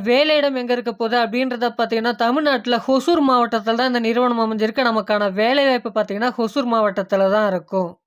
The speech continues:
இந்த வேலைக்கான முழு விவரத்தை நீங்க தெரிஞ்சுக்க, ஸ்கிரீன்ல கொடுத்திருக்கக்கூடிய நம்பருக்கு கால் பண்ணுங்க. மற்ற விவரங்களை நீங்க அவங்கள்ட்ட கேட்டு தெரிந்து கொண்டு இந்த வேலை வாய்ப்பை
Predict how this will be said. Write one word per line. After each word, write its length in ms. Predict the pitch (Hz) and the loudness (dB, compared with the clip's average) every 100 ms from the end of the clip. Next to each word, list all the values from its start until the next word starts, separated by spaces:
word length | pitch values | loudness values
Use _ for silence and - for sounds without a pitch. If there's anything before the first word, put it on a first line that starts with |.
| _ | _
இந்த 200 | 233 254 269 | 2 4 4
வேலைக்கான 440 | 277 311 320 302 | 4 4 0 0
முழு 220 | 269 262 | 0 0
விவரத்தை 360 | 285 262 269 277 | 0 0 0 -2
நீங்க 180 | 269 240 | 0 -2
தெரிஞ்சுக்க, 560 | 233 233 254 254 262 254 | -2 -2 -2 -2 0 -2
ஸ்கிரீன்ல 360 | - 302 311 | 0 0 0
கொடுத்திருக்கக்கூடிய 580 | 269 240 247 226 214 220 | 0 -2 -2 -4 0 2
நம்பருக்கு 440 | 208 226 269 262 240 | 2 0 -2 -2 -4
கால் 300 | 220 226 247 | 2 2 2
பண்ணுங்க. 300 | 233 214 247 | -2 -2 -2
மற்ற 420 | 233 220 220 320 | 0 -4 -2 -2
விவரங்களை 520 | 254 226 254 254 247 240 | -2 -2 0 0 0 0
நீங்க 160 | 226 | 0
அவங்கள்ட்ட 340 | 208 202 202 247 | 0 -2 -4 -2
கேட்டு 260 | 247 220 | -2 -2
தெரிந்து 320 | 196 208 196 190 | -2 -2 0 -2
கொண்டு 180 | 214 | 0
இந்த 160 | 254 220 | 2 2
வேலை 240 | 202 226 | 4 4
வாய்ப்பை 300 | 226 202 233 | 2 2 -2